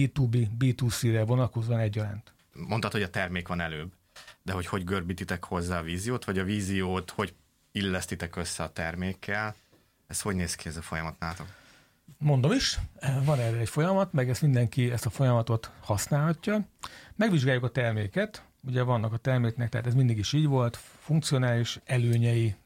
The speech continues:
Speaker 1: ugye ez az alapvető, meg tudod nézni, milyen ilyen, ilyen érzelmi térbe tudod beemelni, ez a reklámosoknál elsősorban az, hogy hogyan tudod ilyen túlfogyasztásra csábítani az embereket azáltal, hogy szebb leszel tőle, vagányabb,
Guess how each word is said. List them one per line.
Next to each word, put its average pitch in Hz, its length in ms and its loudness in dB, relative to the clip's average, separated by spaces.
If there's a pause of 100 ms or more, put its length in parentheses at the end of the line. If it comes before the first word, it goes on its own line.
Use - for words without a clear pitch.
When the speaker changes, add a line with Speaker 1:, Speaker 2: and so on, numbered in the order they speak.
(280)
Speaker 1:
ugye 110 320 -2
ez 107 140 -6
az 101 80 -2
alapvető, 117 720 2 (540)
meg 143 200 0
tudod 127 200 2
nézni, 131 280 4
milyen 123 280 4
ilyen, 117 240 2
ilyen 120 280 -2
érzelmi 123 500 4
térbe 123 320 2
tudod 104 220 -2
beemelni, 131 680 4
ez 120 140 -2
a 113 60 2
reklámosoknál 117 680 0
elsősorban 117 480 0
az, 120 120 2
hogy 113 140 -2
hogyan 120 280 2
tudod 117 280 2
ilyen 117 360 2 (520)
túlfogyasztásra 117 800 2
csábítani 110 500 0
az 113 60 0
embereket 123 420 0
azáltal, 117 560 2
hogy 110 100 -2
szebb 135 260 0
leszel 120 360 2
tőle, 110 520 0
vagányabb, 113 800 2